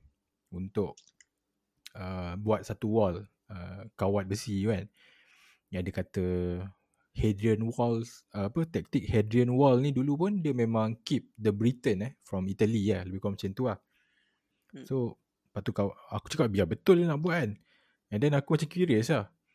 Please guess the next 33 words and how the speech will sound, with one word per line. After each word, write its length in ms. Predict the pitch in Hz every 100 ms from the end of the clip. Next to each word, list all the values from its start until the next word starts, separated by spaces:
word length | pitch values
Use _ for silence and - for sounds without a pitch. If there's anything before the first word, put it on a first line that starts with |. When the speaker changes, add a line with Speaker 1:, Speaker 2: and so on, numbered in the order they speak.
| _ _ _ -
Speaker 1:
And 100 | 113
then 120 | 151
aku 160 | 147 165
pun 120 | 180
Google. 500 | 131 104 95 87 101 - _ -
Oi, 140 | 92
tapi 180 | - 95
memang 220 | 120 113 107
panjang, 340 | 110 123 113
bro. 220 | 117 107
Tiga 320 | 90 98 95 113
ratus 240 | 117 120
dua 140 | - 117
puluh 160 | 120
kilometer. 400 | 117 123 98 87 95 _ _ _ _ _ _ -
Kawat 260 | 104 101
besi, 340 | 95 110 101 92
eh. 160 | 123 _ _ _ _ _
Kawat 300 | - 107 117
besi 500 | 117 131 143 139 196 185 _ _ _
setinggi 500 | - - 117 123 131
one 200 | 123 127
point 160 | 127 131
seven 260 | 120 113 117
meters. 540 | 120 - 123 - - _
Satu 320 | - - -
point 180 | - 110
tujuh 280 | 110 104 117
meter 280 | 113 117 117
tinggi. 440 | 113 117 156 214 - _ _ _
Ada 220 | 95 101
empat 240 | 113 117 -
lapis 540 | 185 - 139 185 -